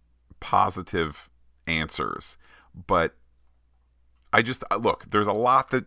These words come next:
there's a lot that went wrong with Quantumania, but I think of that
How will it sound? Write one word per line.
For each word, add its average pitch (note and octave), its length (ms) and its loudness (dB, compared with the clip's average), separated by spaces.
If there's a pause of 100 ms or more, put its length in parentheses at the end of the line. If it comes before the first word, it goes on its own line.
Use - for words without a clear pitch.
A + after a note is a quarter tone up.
(220)
there's G#2 160 -2
a A2 60 0
lot C3 280 4
that D#3+ 140 -2
went A2+ 220 -2
wrong G2 320 0
with F2+ 120 -10
Quantumania, F#2+ 840 -4 (300)
but G2 100 -4
I F#2+ 80 -2
think A#2 320 -6
of E2 240 -6
that E2 500 -2